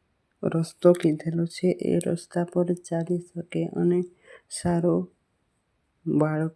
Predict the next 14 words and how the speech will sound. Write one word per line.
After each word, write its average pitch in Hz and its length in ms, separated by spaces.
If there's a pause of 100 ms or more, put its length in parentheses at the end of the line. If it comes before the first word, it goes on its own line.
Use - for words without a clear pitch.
બની 165 200
શકે 165 400 (240)
એક 170 100 (160)
ખ્રિસ્તી 175 600 (920)
જીવન 160 640
તરીકે. 160 560 (460)
આ 180 160
બધા 170 520 (880)
પાસા 165 400 (140)
એકબીજા 165 500
સાથે 165 420
જોડાયેલા 156 600
છે - 400
અને 165 360